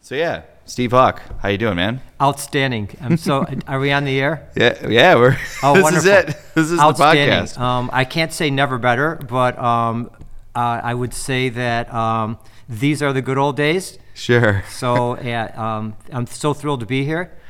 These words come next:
Speaker 2: Thanks
Speaker 1: Yeah,
Speaker 2: for
Speaker 1: man.
Speaker 2: inviting me, Steve.
Speaker 1: You gotta, you gotta live every day and, and get as much as you can out of it, yeah.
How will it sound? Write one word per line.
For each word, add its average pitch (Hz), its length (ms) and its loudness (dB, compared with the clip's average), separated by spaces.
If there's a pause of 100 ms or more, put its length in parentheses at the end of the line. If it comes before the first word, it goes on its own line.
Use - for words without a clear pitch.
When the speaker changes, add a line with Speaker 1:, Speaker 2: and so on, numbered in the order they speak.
Speaker 2:
Thanks - 160 -10
Speaker 1:
Yeah, 160 160 6
Speaker 2:
for 92 80 2
Speaker 1:
man. 90 140 2
Speaker 2:
inviting 127 320 0
me, 147 80 -2
Steve. 156 480 -4
Speaker 1:
You 101 80 2
gotta, 113 260 6
you 104 60 0
gotta 113 180 4
live 113 220 4
every 113 260 4
day 101 400 4
and, 87 160 -4
and 92 200 -6
get 98 120 0
as 95 100 -2
much 95 260 -2
as 90 100 -6
you 90 80 -8
can 92 260 -2
out 80 200 -4
of 73 80 -10
it, 58 120 -12
yeah. 82 380 -8